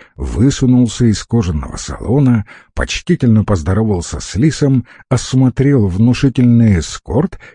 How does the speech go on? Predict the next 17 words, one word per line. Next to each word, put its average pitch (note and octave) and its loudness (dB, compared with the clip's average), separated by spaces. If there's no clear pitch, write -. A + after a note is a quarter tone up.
и C#3+ 2
прищелкнул C#3+ 0
языком. D3+ -2
По - -6
его G1+ -2
меркам A#2 2
это C#3 0
было A#2+ 2
круто. - -4
Можно E3+ 2
не C#3 4
сомневаться, D#3 0
как A#2+ -2
он B2 4
распишет A#2+ -2
всю - -2
окопу D#3+ 0